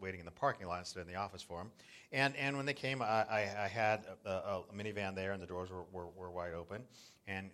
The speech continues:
when they came, I said, "Just hang right here." I said, "'Cause we're gonna take a road trip." You know, "Road trip, road trip, yeah." You know, so, so we, we, we, we, we piled into the minivan,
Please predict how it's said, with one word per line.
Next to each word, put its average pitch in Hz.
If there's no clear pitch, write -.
when 95
they 87
came, 90
I 90
said, 87
"Just -
hang 107
right 135
here." 92
I 98
said, 98
"'Cause 90
we're 127
gonna 113
take 104
a 87
road 85
trip." -
You 85
know, 90
"Road 208
trip, 190
road 165
trip, 143
yeah." 98
You 95
know, 87
so, 95
so 117
we, 104
we, 104
we, 101
we, 92
we 101
piled 110
into 95
the 95
minivan, 98